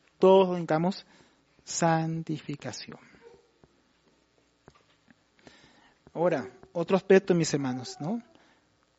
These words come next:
Somos sus embajadores. Somos santos y llamados a ser santos. Somos suyos.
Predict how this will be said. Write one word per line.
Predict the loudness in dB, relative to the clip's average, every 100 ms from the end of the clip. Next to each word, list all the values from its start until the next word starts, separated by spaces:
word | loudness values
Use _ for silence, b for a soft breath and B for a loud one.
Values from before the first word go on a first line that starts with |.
| _
Somos | -4 -2 0
sus | 0 0
embajadores. | -2 -2 -6 -8 -14 -20 -20 -20 -20 _ _ _ _ _ _ -20 B B -2
Somos | 4 4 6
santos | 6 6 4
y | 4
llamados | 2 2 2 2
a |
ser | -2 -6
santos. | -6 -12 -14 -10
Somos | -10 -8
suyos. | -10 -10 -12 -18